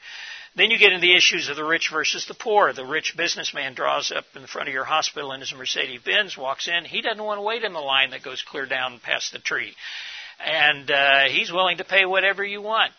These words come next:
to be seen 'cause he thinks you give better medical care. And how are you going to handle that? Is it fair to charge some people more than others? Charge that person a lot more than the people that, uh, can't afford it? Should you have sliding scales? What about the powerful versus the powerless?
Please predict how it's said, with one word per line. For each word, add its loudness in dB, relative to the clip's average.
to -20
be -10
seen -2
'cause -12
he -8
thinks -4
you -10
give -8
better 2
medical 0
care. -6
And -14
how 0
are 2
you -8
going -6
to -8
handle -6
that? -6
Is 2
it -2
fair 10
to 4
charge 6
some 2
people -2
more 2
than 0
others? -2
Charge -2
that -2
person -4
a -2
lot 0
more -8
than -10
the -12
people -8
that, -6
uh, -4
can't -6
afford -6
it? -8
Should -4
you -10
have -2
sliding -4
scales? 0
What 0
about 4
the -10
powerful 4
versus -6
the -18
powerless? -4